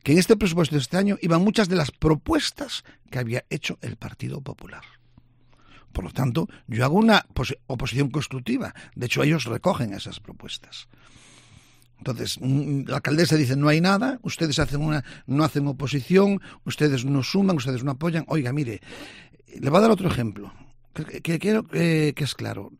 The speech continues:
El Partido Popular presentó treinta y tres mociones el año pasado.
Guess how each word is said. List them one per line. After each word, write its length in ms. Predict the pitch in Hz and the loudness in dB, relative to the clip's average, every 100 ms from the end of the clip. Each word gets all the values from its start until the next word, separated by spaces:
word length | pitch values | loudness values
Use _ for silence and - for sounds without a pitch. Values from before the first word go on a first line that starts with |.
| _ | _
El 100 | - | -10
Partido 240 | 147 165 233 | -6 -2 0
Popular 260 | 220 220 | 4 4
presentó 360 | 190 165 160 196 | 4 0 0 -2
treinta 320 | - 240 175 | 4 4 6
y 80 | 165 | 4
tres 280 | 202 190 165 | 2 0 0
mociones 840 | 139 - 123 107 104 - - - - _ _ _ _ _ _ _ - | -4 -6 -8 -8 -12 -12 -14 -14 -20 _ _ _ _ _ _ _ -10
el 100 | 120 | -8
año 140 | 107 | -8
pasado. 460 | 104 - 95 92 | -6 -8 -8 -14